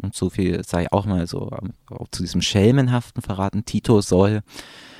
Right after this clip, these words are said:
äh, einer Hinrichtung beiwohnen, der Hinrichtung eines, äh, Frauenmörders. Und, äh, er ist aber davor auf einer Party und, ähm, ja, ist, äh, leider so berauscht, nicht nur von Kokain, sondern auch von Alkohol,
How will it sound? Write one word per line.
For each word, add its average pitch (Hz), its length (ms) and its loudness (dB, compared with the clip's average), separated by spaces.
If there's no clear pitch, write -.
äh, - 120 0
einer 107 460 6
Hinrichtung 107 640 4
beiwohnen, 82 840 0
der 95 100 -6
Hinrichtung 98 460 -2
eines, 85 400 -2
äh, 85 220 -6
Frauenmörders. 131 1000 2
Und, 101 520 4
äh, 101 200 4
er 95 140 0
ist 92 140 2
aber - 100 2
davor 110 320 2
auf 90 120 2
einer 95 100 0
Party 139 640 0
und, 110 480 4
ähm, 98 580 0
ja, 90 260 2
ist, - 260 -4
äh, 98 300 0
leider 101 360 4
so 110 160 8
berauscht, 113 800 4
nicht 117 180 -2
nur 120 120 2
von 101 160 0
Kokain, 110 600 2
sondern 92 400 0
auch - 140 -6
von - 220 0
Alkohol, 120 720 4